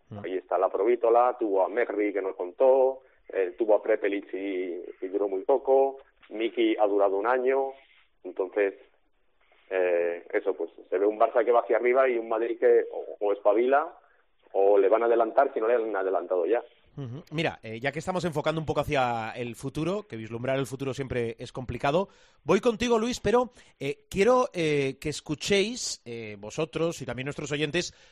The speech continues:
Speaker 1: lo que dijo Sarunas Jasikevicius justo después de, de ganar esta final de la Copa del Rey ante el Real Madrid, porque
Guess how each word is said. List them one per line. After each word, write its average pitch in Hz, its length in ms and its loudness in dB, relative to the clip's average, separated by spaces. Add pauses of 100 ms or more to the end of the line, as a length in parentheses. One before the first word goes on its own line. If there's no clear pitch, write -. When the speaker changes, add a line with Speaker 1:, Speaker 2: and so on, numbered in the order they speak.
(180)
Speaker 1:
lo 156 420 0
que 139 360 -4
dijo 185 240 -2
Sarunas 226 300 0
Jasikevicius 190 720 -4 (100)
justo - 360 2
después 190 340 -2
de, 139 420 -2
de 123 100 -6
ganar 127 220 0
esta 135 460 0
final 143 180 -8
de 160 80 -6
la 147 80 0
Copa - 220 -4
del 139 120 -4
Rey 151 160 -4
ante 139 240 -4
el 120 140 -6
Real 143 180 -6
Madrid, 156 280 -2
porque 147 320 -4